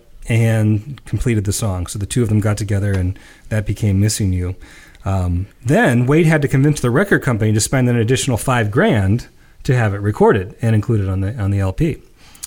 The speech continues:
which the record company did. Um, and Waite's instincts were correct, because the song became a massive hit, reaching number one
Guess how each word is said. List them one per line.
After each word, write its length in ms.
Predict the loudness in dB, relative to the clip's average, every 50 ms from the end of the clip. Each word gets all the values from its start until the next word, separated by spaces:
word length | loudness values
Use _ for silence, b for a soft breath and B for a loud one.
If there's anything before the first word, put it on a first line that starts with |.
| -8
which 400 | -6 -6 -6 -6 -8 -12 -14 -14 -10
the 120 | -8 -8 -6
record 300 | -6 -6 -6 -8 -8 -6
company 320 | -6 -6 -4 -4 -4 -4
did. 340 | -6 -6 -6 -8 -8 -8 -12 -18 -20 B B B B B B B B B B B B
Um, 360 | -2 0 2 2 2 2 2 2
and 120 | 2 4
Waite's 260 | 4 4 2 2 2
instincts 380 | 2 2 2 0 -2 -4 -2 -2
were 100 | -2 -2
correct, 480 | -2 -2 -2 -2 -2 -2 -6 -12 -12 -12
because 280 | -10 -4 -2 -2 -2 -2
the 100 | -2 -4
song 220 | -2 0 0 0
became 220 | 0 0 0 0
a 40 | 2
massive 420 | 2 2 2 0 0 0 -2 -2 -2
hit, 200 | -4 -4 -4 -4
reaching 540 | -2 -2 -2 -2 -4 -4 -2 -2 0 0 0
number 220 | 0 2 0 0
one 340 | 0 2 0 2 0 0 -2